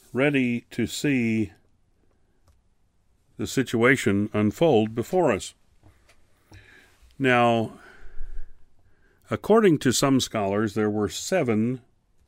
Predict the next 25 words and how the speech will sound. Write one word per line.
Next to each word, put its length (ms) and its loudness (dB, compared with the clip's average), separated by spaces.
trials 760 0
of 200 -8
Christ. 560 0
There 80 -6
were 100 4
three 320 4
main 360 8
trials 760 2
in 200 2
the 100 2
Jewish 340 2
court 280 0
system, 500 -2
and 180 -2
there 100 2
were 160 2
four 560 2
additional 680 -2
trials, 640 2
and 160 4
all 200 8
of 120 6
them 200 4
were 100 2
false. 680 -2